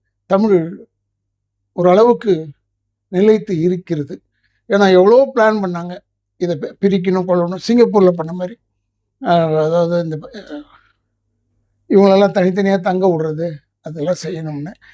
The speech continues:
இருந்தாலும் இவர்களை போன்றவர்கள்லாம் இருக்கும் வரை இங்க வந்து நம்ம ஆளுங்க நிறைய வர வேண்டியது இருக்கும். இந்த கிராண்ட் பசிபிக் இப்போ இருக்குன்னு நினைக்கிறேன். இருக்கும். அப்ப அங்க வந்து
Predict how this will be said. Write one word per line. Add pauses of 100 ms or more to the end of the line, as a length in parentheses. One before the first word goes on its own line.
(220)
இருந்தாலும் (200)
இவர்களை
போன்றவர்கள்லாம்
இருக்கும்
வரை (580)
இங்க
வந்து
நம்ம
ஆளுங்க
நிறைய (200)
வர
வேண்டியது
இருக்கும். (520)
இந்த
கிராண்ட்
பசிபிக்
இப்போ
இருக்குன்னு
நினைக்கிறேன். (680)
இருக்கும். (360)
அப்ப
அங்க
வந்து